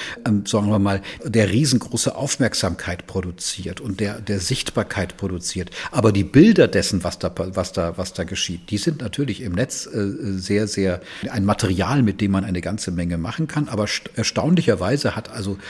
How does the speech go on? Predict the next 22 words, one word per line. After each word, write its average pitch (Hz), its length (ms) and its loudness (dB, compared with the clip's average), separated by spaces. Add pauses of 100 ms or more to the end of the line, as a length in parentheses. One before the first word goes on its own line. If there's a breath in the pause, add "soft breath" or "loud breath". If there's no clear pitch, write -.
(160 loud breath)
das - 160 -2
Protestpotenzial 95 1040 -2
des 90 240 -6
Netzes, 185 600 -2 (240)
die, 104 180 -2 (200)
die, - 80 -8
den 98 260 -6
es, 110 140 -8
die, 98 140 -14
die 101 140 -8
es 104 160 -8
natürlich 95 480 -4
gibt, 170 380 -2 (460 loud breath)
die 104 220 2
Straßenproteste - 1300 0
oder 104 100 2
den 90 180 -2
klassischen - 600 0
Protest - 520 -2
mit 120 140 2
einem 98 180 0
Schild 120 440 0